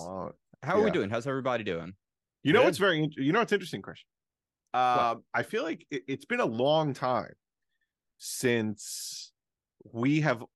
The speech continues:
Speaker 1: played a game that has lasted this many weeks on the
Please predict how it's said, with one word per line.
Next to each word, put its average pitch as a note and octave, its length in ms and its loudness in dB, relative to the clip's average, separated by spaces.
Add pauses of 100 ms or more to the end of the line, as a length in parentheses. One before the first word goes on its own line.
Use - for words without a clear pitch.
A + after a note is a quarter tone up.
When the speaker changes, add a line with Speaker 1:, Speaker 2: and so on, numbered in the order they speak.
Speaker 1:
played C#3 340 -2
a A#2+ 40 -2
game A2 520 -6 (760)
that A2+ 180 -2
has G#2+ 180 -6
lasted G#2+ 800 -6 (140)
this B2+ 340 -6
many D3 220 0
weeks - 840 -10 (480)
on A2+ 180 2
the G#2 60 -4